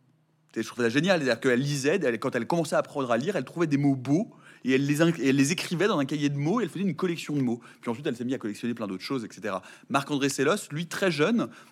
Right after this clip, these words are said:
donc, euh, Mar-, Marc-André Sellos, qui est, qui est botaniste et mycologue, il,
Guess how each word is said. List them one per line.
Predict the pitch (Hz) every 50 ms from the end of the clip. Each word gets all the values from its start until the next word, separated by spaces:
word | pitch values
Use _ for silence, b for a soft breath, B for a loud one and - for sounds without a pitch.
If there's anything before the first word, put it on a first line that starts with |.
| B
donc, | - 107 - 120
euh, | 110
Mar-, | 110 117 113 - 135
Marc-André | 120 120 117 - 123 113
Sellos, | - 131 135 131
qui | 127 - 117
est, | 113 107
qui | - 123
est | 113
botaniste | 117 123 120 131 131 139 139 -
et | 113
mycologue, | 117 127 117 - 123 113 127 202 202 160 117 B B B B B -
il, | -